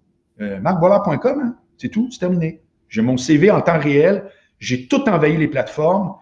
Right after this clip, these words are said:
Là, je pars ma ligne ouverte sur Twitch. Je suis partout. Je suis partout. Je comprends des affaires. Un projet par plateforme. J'ai, j'ai un, j'ai, j'ai été un laboratoire. Il faut que tu comprennes que moi, dans mon A D N, je suis un gars de première vitesse. Je suis un fire starter.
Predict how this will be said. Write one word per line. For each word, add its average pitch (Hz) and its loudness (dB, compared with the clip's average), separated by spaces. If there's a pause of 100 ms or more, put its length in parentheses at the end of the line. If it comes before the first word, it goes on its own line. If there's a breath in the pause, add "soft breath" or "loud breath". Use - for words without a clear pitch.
(200 soft breath)
Là, 143 2
je 147 0
pars 175 2
ma 156 0
ligne 165 0
ouverte 175 -2
sur - -14
Twitch. 165 -2
Je - -12
suis - -12
partout. - -2 (460)
Je - -20
suis - -18
partout. 113 -8 (280)
Je - -18
comprends 160 2
des 170 2
affaires. 147 -4 (380 loud breath)
Un 160 0
projet 160 2
par 165 -2
plateforme. 139 -2
J'ai, 113 -6
j'ai 139 -8
un, 127 2
j'ai, - -14
j'ai 131 -2
été 170 -2
un 214 2
laboratoire. 185 2 (340 loud breath)
Il 156 -2
faut - -2
que 339 -4
tu - -14
comprennes 170 -2
que 135 -4
moi, 151 0
dans 120 -2
mon 120 -4
A 190 -2
D 131 -4
N, 151 -4
je - -12
suis 120 -8
un 117 -4
gars 160 -2
de 123 -8
première 135 -6
vitesse. - -20
Je - -20
suis - -14
un 107 -8
fire 151 -2
starter. - -14